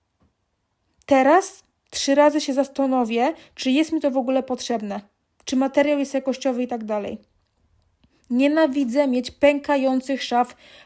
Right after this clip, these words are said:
poupychanych po same brzegi jakimiś bibelotami, których nawet nie używam. Powywalałam z domu wszystko, co tym było.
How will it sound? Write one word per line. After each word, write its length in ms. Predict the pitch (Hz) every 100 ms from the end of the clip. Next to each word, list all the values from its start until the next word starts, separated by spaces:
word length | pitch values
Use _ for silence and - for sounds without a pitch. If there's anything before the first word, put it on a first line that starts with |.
| _
poupychanych 680 | 302 302 294 277 269 262 262
po 140 | 269
same 260 | 254 269 247
brzegi 380 | 214 240 247 262
jakimiś 360 | 254 240 220
bibelotami, 680 | 196 247 277 269 262 254 262
których 320 | - 247 247
nawet 260 | 247 240 233
nie 120 | 226
używam. 380 | 214 190 185 190 _ _ _ _ _ _ _ _ _ _
Powywalałam 560 | 285 302 302 294 294 285
z 60 | 233
domu 220 | 269 277
wszystko, 460 | - 311 294 -
co 120 | 269 262
tym 200 | 247 214
było. 380 | 185 196 -